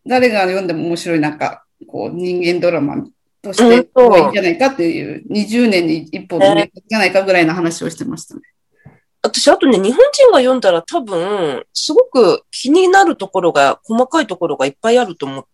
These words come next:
Speaker 2: て、戦時中なのに焼きそばをね、お弁当に持たせるとか、千九百五十年代の子なのに、やたらと名前がハイカラだったりとか、あとなんだっけ、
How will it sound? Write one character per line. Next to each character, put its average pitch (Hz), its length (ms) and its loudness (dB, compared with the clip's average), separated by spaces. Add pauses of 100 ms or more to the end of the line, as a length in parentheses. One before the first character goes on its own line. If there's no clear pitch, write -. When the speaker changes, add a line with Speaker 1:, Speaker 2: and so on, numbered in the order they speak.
Speaker 2:
て、 127 320 0 (540)
戦 403 340 4
時 427 160 6
中 381 320 4
な 370 160 6
の 262 140 4
に 190 380 0
焼 - 220 0
き - 0 -
そ 359 180 -2
ば 330 440 4
を 285 180 -6
ね、 277 280 -4 (140)
お 220 60 -12
弁 226 200 0
当 220 100 -4
に 208 100 -6
持 208 140 -8
た 220 120 -6
せ - 140 -6
る 160 100 -10
と - 120 -14
か、 127 500 0
千 381 300 -2
九 311 100 -2
百 214 260 -2
五 185 160 -4
十 285 420 -2
年 285 420 -2
代 185 420 0
の 175 240 -6
子 - 180 -10
な 196 160 2
の 170 140 2
に、 160 320 -2
や 156 100 -2
た 226 100 -2
ら 247 120 2
と 247 100 -2
名 220 100 -2
前 220 200 -2
が 220 100 -6
ハ 226 140 -8
イ 208 80 -8
カ 196 140 -4
ラ 190 100 0
だ 190 80 -2
っ 190 120 -8
た 139 100 -4
り 131 100 -16
と - 100 -20
か、 131 400 0 (580)
あ - 120 -6
と 233 80 -2
な 240 120 0
ん 233 40 -2
だ 196 80 0
っ - 60 -2
け、 170 200 -2